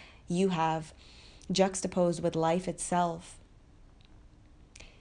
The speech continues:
That it would bring you some kind of closure in knowing that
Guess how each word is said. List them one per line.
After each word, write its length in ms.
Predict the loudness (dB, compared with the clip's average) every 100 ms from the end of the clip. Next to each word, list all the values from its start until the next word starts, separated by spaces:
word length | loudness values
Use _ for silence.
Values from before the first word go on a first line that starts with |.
| -20 -20 -6 4
That 140 | 6
it 100 | 6
would 160 | 4 2
bring 240 | 2 2
you 100 | 0
some 240 | 0 0
kind 260 | 0 0 2
of 160 | 0 -4
closure 720 | 2 4 4 2 0 0 -2
in 320 | -2 -2 0
knowing 460 | 2 2 2 2
that 400 | 2 2 0 -4